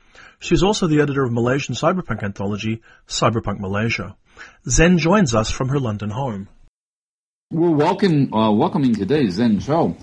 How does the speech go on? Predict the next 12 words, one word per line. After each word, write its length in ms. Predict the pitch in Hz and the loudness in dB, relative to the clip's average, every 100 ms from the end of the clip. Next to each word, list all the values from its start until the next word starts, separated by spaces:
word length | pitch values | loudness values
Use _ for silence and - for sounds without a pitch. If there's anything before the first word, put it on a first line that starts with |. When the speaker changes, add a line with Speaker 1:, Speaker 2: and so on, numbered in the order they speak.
| - - - - - | -18 -20 -20 -20 -4
Speaker 2:
who 180 | 113 117 | -2 0
is 440 | 113 107 101 98 | 2 2 2 0
somebody 360 | - 113 113 107 | 0 2 2 2
we've 180 | 104 92 | 2 0
wanted 300 | 117 151 135 | 0 0 0
to 100 | 107 | 0
have 500 | 110 110 107 87 - | 2 2 0 -2 -6
on 200 | 104 107 | 0 2
the 60 | 107 | 0
podcast 720 | 117 110 104 117 104 104 - | 0 -2 0 0 0 0 -2
ever 220 | 131 175 | -2 0
since 540 | 185 180 151 131 - | 0 2 2 0 -8